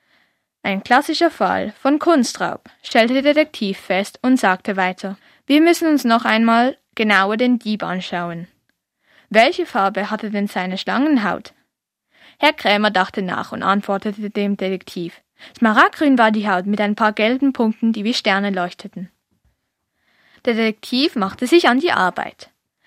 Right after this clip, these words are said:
Er schaute die Zeitungen durch, ob irgendwo in der Gegend ein Zirkus gastierte, die einen Schlangenmensch als Attraktion anboten. Aber leider hatte nirgendwo ein Wanderzirkus sein Zelt aufgeschlagen. Nur durch Zufall erfuhr der Detektiv,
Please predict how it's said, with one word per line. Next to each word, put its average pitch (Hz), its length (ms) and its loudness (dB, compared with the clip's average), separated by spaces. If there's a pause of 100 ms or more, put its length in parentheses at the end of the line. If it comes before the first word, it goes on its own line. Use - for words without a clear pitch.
Er 240 140 2
schaute 220 380 0
die 269 120 -2
Zeitungen 208 560 -2
durch, 208 380 -4
ob - 180 0
irgendwo 220 380 0
in 269 80 2
der 311 100 4
Gegend 208 520 -4
ein 277 140 2
Zirkus 302 460 -2
gastierte, 190 640 -2 (360)
die 311 100 4
einen 330 200 2
Schlangenmensch 220 680 0
als 320 180 0
Attraktion 226 560 -2
anboten. 180 680 -6 (600)
Aber 381 260 6
leider 196 440 0
hatte 214 220 0
nirgendwo 226 500 2
ein 220 240 2
Wanderzirkus 208 640 -2
sein 240 240 2
Zelt 185 280 0
aufgeschlagen. 170 760 -8 (800)
Nur 202 300 2
durch 349 260 0
Zufall 226 440 0
erfuhr 247 280 2
der 226 120 0
Detektiv, 208 640 -4